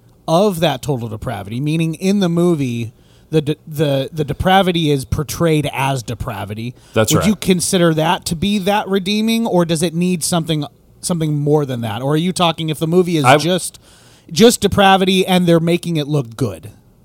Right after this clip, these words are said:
Speaker 2: Yeah, I would consider, so the first thing that you laid out, depravity that they make look bad, that is helpful,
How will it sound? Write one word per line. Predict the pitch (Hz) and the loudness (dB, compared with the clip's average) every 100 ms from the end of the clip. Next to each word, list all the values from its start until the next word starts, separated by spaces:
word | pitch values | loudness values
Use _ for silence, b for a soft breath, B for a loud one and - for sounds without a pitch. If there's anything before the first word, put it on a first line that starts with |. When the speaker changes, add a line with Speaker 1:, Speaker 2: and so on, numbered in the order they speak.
| _ - | _ 0
Speaker 2:
Yeah, | 123 139 123 107 117 | 4 6 6 4 2
I | 160 | 0
would | 226 | 0
consider, | - 165 135 - 139 135 131 123 117 110 b b b b b | 0 0 0 2 2 4 4 4 2 -2 b b b b b
so | - | 2
the | 143 | 4
first | 123 - 175 - | 2 2 2 4
thing | 170 135 | 4 4
that | 127 | 4
you | 113 107 | 2 2
laid | 107 101 | 2 2
out, | 101 98 98 92 107 | 2 2 2 0 -2
depravity | 123 - 135 127 135 123 | -2 4 4 6 4 4
that | 113 98 | 2 0
they | 117 | 0
make | 104 104 - | 2 0 -2
look | 104 85 | -4 -4
bad, | 82 104 87 80 80 82 _ _ b b b | -4 -2 0 -4 -8 -12 _ _ b b b
that | - 123 | 2 4
is | 143 - | 4 4
helpful, | 156 131 - 82 - _ | 4 4 0 -8 -10 _